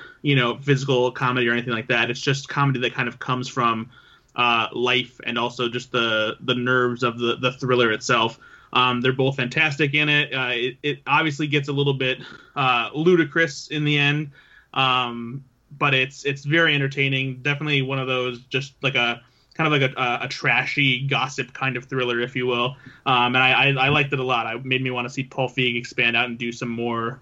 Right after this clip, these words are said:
uh, different stuff as opposed to the normal comedy that he usually does.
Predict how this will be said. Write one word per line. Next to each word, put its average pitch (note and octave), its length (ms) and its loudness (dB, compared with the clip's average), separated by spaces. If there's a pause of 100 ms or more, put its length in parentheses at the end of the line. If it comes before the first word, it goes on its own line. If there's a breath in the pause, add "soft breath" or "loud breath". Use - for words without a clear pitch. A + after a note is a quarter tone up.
(120)
uh, A2+ 440 0 (160)
different C3 360 -2
stuff A#2+ 380 -2
as B2 120 2
opposed B2 280 -4
to C3 60 0
the A#2 120 -2
normal A#2 280 -2
comedy A#2 340 0
that A#2 80 2
he A#2 80 -2
usually A#2 340 -2
does. A#2 320 0